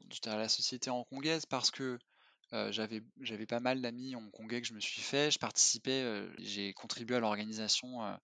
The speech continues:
d'un festival de musiques actuelles indépendantes qui s'appelle, heu, The Week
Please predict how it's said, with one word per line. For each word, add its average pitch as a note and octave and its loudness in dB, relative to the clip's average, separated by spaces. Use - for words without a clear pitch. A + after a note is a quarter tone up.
d'un G2 -2
festival B2+ 10
de A#2+ 6
musiques A#2 0
actuelles C3 4
indépendantes A2+ 0
qui - -4
s'appelle, A2 0
heu, G2 -2
The G#2+ 4
Week B2 2